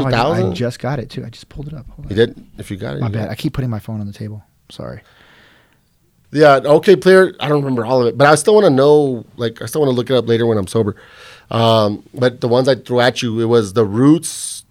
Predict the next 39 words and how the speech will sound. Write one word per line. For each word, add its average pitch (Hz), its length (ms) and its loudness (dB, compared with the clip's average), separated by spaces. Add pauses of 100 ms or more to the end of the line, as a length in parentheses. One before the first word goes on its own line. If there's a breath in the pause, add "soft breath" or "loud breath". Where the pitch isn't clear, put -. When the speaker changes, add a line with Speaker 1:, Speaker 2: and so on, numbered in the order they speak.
(120)
Speaker 2:
Was 101 140 -10
that 120 100 -12
the - 80 -8
first 135 180 -12
time? 131 140 -8
No, 104 80 -2
it 107 40 0
wasn't 101 200 0
that. 92 160 -8
Not 98 140 -10
the 92 60 -16
first. 98 120 -8
I 104 60 -6
have 107 80 -4
my, 104 120 -4
I 120 60 -4
have 120 140 2
my 110 80 0
Speaker 1:
Mm. 104 40 0 (100)
Speaker 2:
own 101 40 -4
Roots 104 160 -6
story. 90 240 -12 (400 loud breath)
Uh, 117 160 -2
but 113 100 0
it 120 40 2
was 127 200 4
the 135 80 2
Roots. 131 220 2
Probably 127 220 0
the 110 60 -2
second 117 260 -4
time 104 120 -6
I 98 60 -4
saw 95 160 -6
them. 95 160 -6 (460 soft breath)
Uh, 104 720 0 (220)
Roots, 135 320 -2
Talib 127 260 0
Kweli, 127 680 0